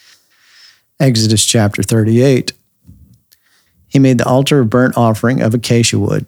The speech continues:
It was square. Its length was five cubits. Its width was five cubits, and its height was three cubits.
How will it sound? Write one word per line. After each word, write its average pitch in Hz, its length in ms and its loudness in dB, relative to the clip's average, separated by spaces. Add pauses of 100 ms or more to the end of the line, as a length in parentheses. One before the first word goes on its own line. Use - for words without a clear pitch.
(140)
It 123 60 -2
was 110 140 -2
square. 107 500 0
Its - 260 -4
length 117 240 0
was 120 100 0
five 110 320 -2
cubits. - 480 -2
Its 107 160 -4
width 160 300 0
was 110 160 -4
five 98 300 -2
cubits, 98 440 -2
and 110 80 -2
its - 140 -4
height 113 340 -2
was 110 180 0
three 123 200 0
cubits. 101 580 -2